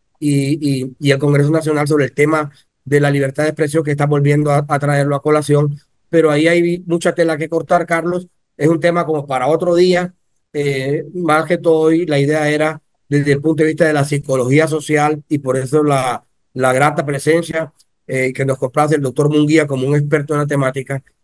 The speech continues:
y mi contribución con esta investigación que terminé en un libro,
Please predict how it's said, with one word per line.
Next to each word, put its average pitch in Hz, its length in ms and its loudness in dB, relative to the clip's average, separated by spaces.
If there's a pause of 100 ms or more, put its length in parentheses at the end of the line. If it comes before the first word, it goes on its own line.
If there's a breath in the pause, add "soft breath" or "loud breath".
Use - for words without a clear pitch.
(100)
y 151 180 4
mi 170 120 2
contribución 160 640 2
con 160 160 -2
esta 147 180 0
investigación 170 720 -2 (300)
que 156 120 0
terminé 147 280 2
en 156 80 2
un 165 160 4
libro, 185 460 2